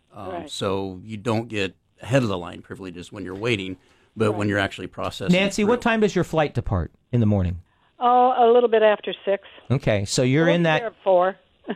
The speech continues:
Speaker 3: Yeah, and, and are you flying, uh, you're, you're not on Southwest, are you?
Speaker 2: No.
Speaker 3: Okay.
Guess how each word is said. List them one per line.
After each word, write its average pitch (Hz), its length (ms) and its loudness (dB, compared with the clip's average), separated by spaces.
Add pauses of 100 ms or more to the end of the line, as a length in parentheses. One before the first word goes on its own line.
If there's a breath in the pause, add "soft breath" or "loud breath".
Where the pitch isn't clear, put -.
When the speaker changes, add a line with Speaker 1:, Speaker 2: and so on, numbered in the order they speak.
Speaker 3:
Yeah, 131 380 2
and, 165 200 0
and 165 160 0
are 160 160 0
you 170 140 2
flying, 175 480 0
uh, 156 480 0
you're, - 160 2
you're 160 180 2
not 160 180 0
on 151 120 0
Southwest, 151 640 0
are 147 100 2
you? 170 280 0 (260)
Speaker 2:
No. 226 480 2
Speaker 3:
Okay. 113 360 0